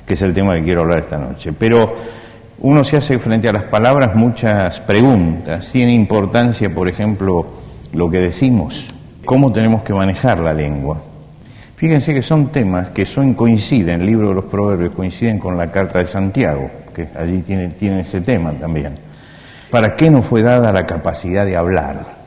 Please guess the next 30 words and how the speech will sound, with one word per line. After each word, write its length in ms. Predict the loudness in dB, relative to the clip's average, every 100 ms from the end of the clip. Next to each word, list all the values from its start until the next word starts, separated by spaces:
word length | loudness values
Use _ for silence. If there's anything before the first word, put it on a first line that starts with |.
| -8
de 120 | -4
comunicarnos? 720 | -2 -2 -2 -2 -2 -2 -4
Usted 180 | -2 -2
sabe 260 | 0 0 2
que 80 | 0
el, 220 | 0 0
el 140 | 0 2
hecho 280 | 0 0
del 160 | 0 2
lenguaje 560 | 2 4 4 2 0 -2
humano 540 | 0 0 0 -2 -2
es 160 | -2 0
una 140 | 2
maravilla. 580 | 2 4 4 2 -2 -10 -14 -20 -20 -20 -20 -20 -20 -20 -20 -12
Es 100 | -2
una 140 | 0
maravilla 640 | 4 4 4 4 4 2 0
que 540 | 0 0 0 -2 -10 -12
el 200 | -8 -6
ser 200 | 0 2
humano 600 | 4 4 2 2 0 -2 -8 -18 -20 -6
pueda 380 | 0 2 2 0
comunicarse, 920 | -2 -2 -2 0 0 0 -6 -6 -6 -2
y 80 |
es 160 | -2 0
inexplicable 880 | -2 -2 -4 -4 0 0 0 -4 -6 -6
esto. 420 | -6 -6 -10 -14 -16 -18 -20 -20 -20 -20 -4
Que 100 | -2
todos 280 | 2 4 4
nosotros, 540 | 2 0 0 2 0